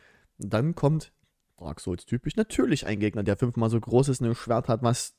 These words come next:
zehnmal so groß ist wie du, und dich dort niedermäht, ne, aus dir Gulasch macht vom Feinsten, da bist du am Arsch. Und das ist, macht ein Souls-like mit aus, eine Stamina-Leiste, du musst dein Ausdauermanagement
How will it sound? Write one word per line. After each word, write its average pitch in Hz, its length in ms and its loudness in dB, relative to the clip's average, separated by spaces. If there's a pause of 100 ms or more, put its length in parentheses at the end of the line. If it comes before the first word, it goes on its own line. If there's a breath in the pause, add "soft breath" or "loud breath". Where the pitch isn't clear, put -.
zehnmal 156 360 4
so 107 100 0
groß 117 220 -2
ist 113 80 -6
wie 123 100 2
du, 170 160 2 (560 loud breath)
und 123 280 4
dich - 320 6
dort - 280 0 (140)
niedermäht, 139 800 4
ne, 107 260 0
aus - 140 -4
dir 117 140 4
Gulasch 160 400 0
macht 135 280 -4
vom 120 160 -2
Feinsten, 139 420 -2 (1300 soft breath)
da - 120 -8 (100)
bist - 260 -10
du - 100 -6 (140)
am - 120 -10
Arsch. - 340 -8
Und - 220 -8
das 139 260 -8
ist, - 360 -8
macht 107 220 -6
ein 101 80 -6
Souls-like 120 440 -6
mit 101 100 -6
aus, 107 320 -6 (160)
eine - 120 -6
Stamina-Leiste, 107 920 -2
du 87 140 -8
musst 107 440 -4
dein 87 140 -8 (120)
Ausdauermanagement 101 1160 -2